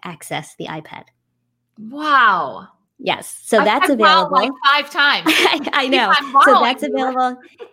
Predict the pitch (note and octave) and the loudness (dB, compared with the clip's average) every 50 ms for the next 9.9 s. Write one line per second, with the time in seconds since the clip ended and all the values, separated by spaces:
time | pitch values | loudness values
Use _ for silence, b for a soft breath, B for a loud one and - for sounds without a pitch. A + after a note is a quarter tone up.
0 | B - A#3+ C4 B3+ - - B3 A#3 B3 B3+ C4 B3+ B3+ - B3 A#3 A#3 A#3+ - | B 0 0 0 0 -2 -4 -2 -2 -2 -2 -2 -4 -4 -4 -4 -4 -4 -6 -8
1 | A3 G#3 F#3+ G3 G3+ G#3+ G#3+ - B3 A#3+ G#3+ G3+ F3+ - - - B3+ B3 A#3+ A3 | -8 -8 -8 -8 -8 -8 -8 -8 -8 -8 -8 -8 -10 -12 -10 -10 -8 -8 -6 -8
2 | G3+ - - F#3 E3 F3 - - - A3 A#3 - - - - A3+ A3+ A3+ A3+ A3+ | -8 -10 -12 -12 -12 -12 -12 -10 -10 -10 -10 -10 -10 -8 -6 -6 -6 -6 -6 -6
3 | A#3 A3+ A3+ A3+ A3+ A3+ A3+ - - E3+ E3 E3 E3 E3 D#3+ E3 E3+ - - G3 | -6 -4 -4 -4 -4 -6 -6 -6 -8 -8 -8 -8 -8 -8 -8 -8 -10 -10 -10 -10
4 | G3 G3+ G3 G3 F#3 - - G3+ G3 G3 G3 F#3+ F#3 F#3 F3+ F3 F3 F3 - - | -8 -8 -8 -8 -10 -8 -8 -8 -6 -6 -6 -6 -6 -6 -6 -6 -8 -8 -8 -8
5 | G3 F3+ F3 E3+ F3 D#3+ - _ - - G3+ G3 F#3 - - - F#3+ F3+ E3+ - | -8 -8 -8 -8 -10 -12 -14 _ -10 -8 -8 -8 -8 -12 -14 -14 -14 -14 -14 -14
6 | - - F3 E3 E3 E3 D#3+ E3 E3 E3 b b b b - F#3+ F#3 F3+ F3 F#3+ | -12 -8 -8 -6 -6 -6 -6 -6 -8 -8 b b b b -4 -4 -4 -4 -6 -6
7 | F#3+ F#3+ G#3 G3 - - - F#3 E3+ E3 D#3+ D#3+ - - F3+ F3 F3 E3+ E3 C#3+ | -4 -4 -4 -6 -8 -10 -8 -8 -6 -6 -8 -10 -10 -8 -8 -6 -6 -6 -6 -6
8 | E3+ E3+ E3+ E3+ D#3+ - G3+ - - G#3+ G3+ G3 F#3 F3 F3 - - - F#3+ F#3+ | -6 -6 -6 -6 -8 -8 -8 -8 -6 -6 -4 -4 -4 -6 -8 -10 -10 -8 -8 -8
9 | E3 D#3 F3 E3+ E3 - - G#3+ G#3+ G#3+ G3 - F3 D3+ C#3+ C#3 D3+ F#3+ | -6 -6 -8 -8 -8 -6 -4 -2 -2 -2 -2 -4 -6 -6 -6 -6 -8 -8